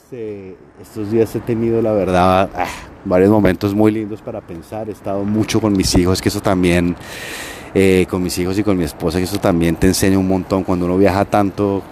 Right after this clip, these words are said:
reconectarse con, con su polvo a tierra es, eh, te genera una cantidad de cosas que, que también es, eso es sano, porque te da ideas, te genera paz mental,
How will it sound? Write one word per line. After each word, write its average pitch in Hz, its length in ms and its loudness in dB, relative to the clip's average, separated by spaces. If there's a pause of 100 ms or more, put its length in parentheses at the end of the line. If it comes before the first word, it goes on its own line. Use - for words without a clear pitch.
(120)
reconectarse 95 960 0
con, 98 440 0 (260)
con 87 260 -4
su - 220 -8
polvo 90 320 2
a 92 40 4
tierra 98 460 4
es, - 280 -2
eh, 90 120 -4 (1200)
te 73 100 2
genera 87 320 4
una 92 160 4
cantidad 90 340 2
de 80 80 4
cosas 98 480 0
que, 92 280 -4
que - 140 -6
también 78 400 -4
es, 82 140 -10
eso - 220 -14
es - 80 -16
sano, 80 340 -8 (540)
porque 85 220 0
te 87 120 2
da 82 160 4
ideas, 85 500 2
te 76 80 -2
genera 80 800 0 (400)
paz 101 260 0
mental, 113 600 0